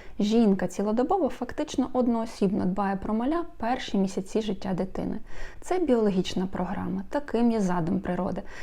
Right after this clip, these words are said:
Проте, на відміну від ведмедиці, яка виховує своїх ведмежат самостійно, жінка б мала бути серед інших жінок свого племені. І поки вона дбає про новонароджене маля,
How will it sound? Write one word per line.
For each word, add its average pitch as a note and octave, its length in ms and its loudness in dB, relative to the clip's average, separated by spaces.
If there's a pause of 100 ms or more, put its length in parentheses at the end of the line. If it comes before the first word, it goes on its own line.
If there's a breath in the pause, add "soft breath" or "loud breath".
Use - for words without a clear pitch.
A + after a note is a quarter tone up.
(180 loud breath)
Проте, D4 340 4
на C#4+ 140 6
відміну B3 460 6
від G3+ 180 4
ведмедиці, G#3 720 0
яка F#3 240 -2
виховує G3 560 0
своїх G3 440 0
ведмежат F#3+ 480 0
самостійно, A3 640 0 (560 loud breath)
жінка B3 480 4
б D4+ 40 4
мала C#4+ 300 6
бути B3+ 320 4
серед G#3 400 -2
інших A3+ 380 2
жінок F#3+ 340 2
свого F#3+ 280 -2
племені. F#3+ 520 -4 (440)
І C4 80 4
поки D4 440 0
вона A#3 320 2
дбає G3+ 440 2
про F3+ 220 -2
новонароджене F#3 760 2
маля, G#3 320 0